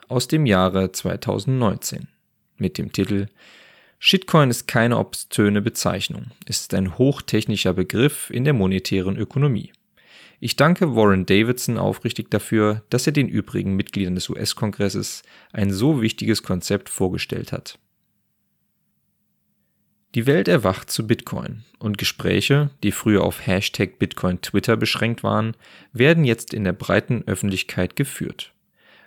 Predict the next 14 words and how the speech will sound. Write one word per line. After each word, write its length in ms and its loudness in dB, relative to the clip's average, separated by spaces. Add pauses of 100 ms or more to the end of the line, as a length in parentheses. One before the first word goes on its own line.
Was 280 0
für 180 0
eine 240 2
großartige 720 0
Zeit, 640 -4
in 140 -6
der 180 0
wir 120 2
leben. 420 -4 (1900)
Bitcoin 480 0
verstehen 680 -2 (100)
in 180 -2
drei 280 -2
Stufen. 540 -6